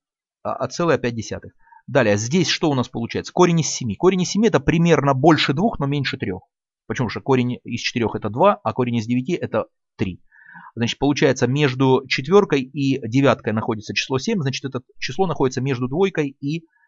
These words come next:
эм, и, э, четверкой, э, между, э, между двойкой и тройкой, а, значение корня. Значит, получается, это примерно, если корень из семи мы будем примерно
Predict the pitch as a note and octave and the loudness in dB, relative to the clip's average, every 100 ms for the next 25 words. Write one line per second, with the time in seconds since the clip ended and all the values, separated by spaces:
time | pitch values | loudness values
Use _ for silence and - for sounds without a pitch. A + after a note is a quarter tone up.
0 | _ _ - A2+ A2+ A2+ G#2 - _ _ | _ _ -8 -4 -2 0 -2 -6 _ _
1 | - - - - - - - B2+ C3 B2+ | -20 -20 -20 -20 -20 -14 -6 -2 2 2
2 | B2+ A#2+ A2+ A2 A2 A2+ A2+ C3+ A#2 - | 2 0 -2 -2 -2 -2 -4 -4 -4 -4
3 | - - A#2 C3+ C3 C#3 C3 B2+ B2 A#2 | -8 -2 0 2 0 0 0 2 4 6
4 | A#2 B2 C#3+ B2 B2 A#2+ F3+ F3+ C#3 C3+ | 4 2 0 -2 -2 0 2 2 0 -2
5 | A2 F#2+ - - - - - - G#2+ A#2 | -2 -4 -8 -18 -20 -20 -12 -6 -2 0
6 | B2 A2+ A2 A2 - - _ - - C3+ | 0 0 -4 -6 -8 -14 _ -18 -8 -4
7 | C3+ G3+ B3+ A#3 G3 F#3+ E3 F#3 G#3 B3 | 2 2 4 4 4 2 2 0 2 0
8 | F3+ D#3 E3+ F3 D#3+ D#3+ - E3 D3+ C#3 | 0 -2 -2 -2 0 -4 -6 -6 -4 -2
9 | C3+ C#3 C3+ C#3+ C#3+ C3 C3 B2+ | 0 0 -2 -2 0 0 0 -2